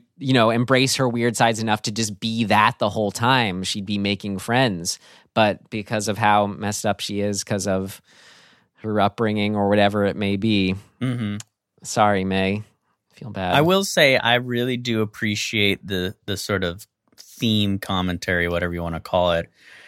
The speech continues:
Speaker 2: of the effect of isolation on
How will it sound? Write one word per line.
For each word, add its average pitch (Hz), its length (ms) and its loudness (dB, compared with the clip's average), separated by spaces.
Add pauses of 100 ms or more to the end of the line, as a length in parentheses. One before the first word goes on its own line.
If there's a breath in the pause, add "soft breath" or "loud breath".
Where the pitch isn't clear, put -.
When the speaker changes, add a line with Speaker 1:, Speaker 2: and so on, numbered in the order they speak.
(440 loud breath)
Speaker 2:
of 110 400 4 (340)
the 120 220 0
effect - 720 0
of 107 280 0
isolation 90 840 0
on 85 480 -6